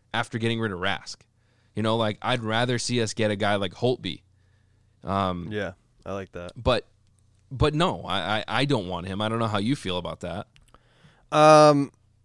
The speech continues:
Speaker 2: I think it's a pretty hot take. He's very old. Tuukka's kinda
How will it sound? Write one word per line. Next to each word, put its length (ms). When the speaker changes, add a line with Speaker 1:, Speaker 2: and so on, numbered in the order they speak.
Speaker 2:
I 80
think 180
it's 160
a 40
pretty 480
hot 340
take. 500
He's 300
very 380
old. 500
Tuukka's 400
kinda 500